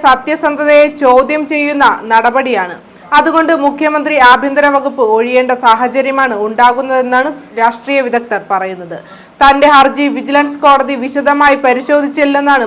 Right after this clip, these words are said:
മാത്യു കുഴൽനാടൻ ഹൈക്കോടതിയിൽ ചൂണ്ടിക്കാണിച്ചിരുന്നു. ഇല്ലാത്ത സേവനങ്ങളുടെ പേരിൽ സി എം ആർ എല്ലിൽ നിന്നും വീണയുടെ കമ്പനി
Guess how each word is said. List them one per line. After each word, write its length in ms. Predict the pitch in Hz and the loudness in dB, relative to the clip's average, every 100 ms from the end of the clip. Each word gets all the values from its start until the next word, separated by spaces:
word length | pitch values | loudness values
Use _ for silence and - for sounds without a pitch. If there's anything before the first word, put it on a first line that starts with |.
| 226 | 2
മാത്യു 280 | 226 240 | 0 0
കുഴൽനാടൻ 500 | 262 254 247 247 226 220 | -6 -2 0 0 -2 0
ഹൈക്കോടതിയിൽ 600 | 214 214 247 247 233 220 - - - _ | -2 -2 0 0 0 -4 -6 -14 -20 _
ചൂണ്ടിക്കാണിച്ചിരുന്നു. 920 | 285 294 294 247 226 220 226 190 185 - - - - _ _ _ - 269 | -4 -2 0 2 2 0 -6 -8 -10 -14 -20 -20 -20 _ _ _ -8 0
ഇല്ലാത്ത 380 | 285 311 311 339 | 2 4 2 0
സേവനങ്ങളുടെ 600 | 339 302 302 311 320 311 302 | 2 2 2 0 0 2 2
പേരിൽ 260 | 302 302 302 - | 2 0 -2 -8
സി 120 | 285 277 294 | -4 0 2
എം 80 | 302 311 | 4 4
ആർ 100 | 311 | 4
എല്ലിൽ 200 | 311 302 302 | 2 -2 -2
നിന്നും 200 | 294 294 269 | -4 -4 -4
വീണയുടെ 420 | 269 269 294 294 294 | -4 -2 0 0 2
കമ്പനി 300 | 285 294 | 0 0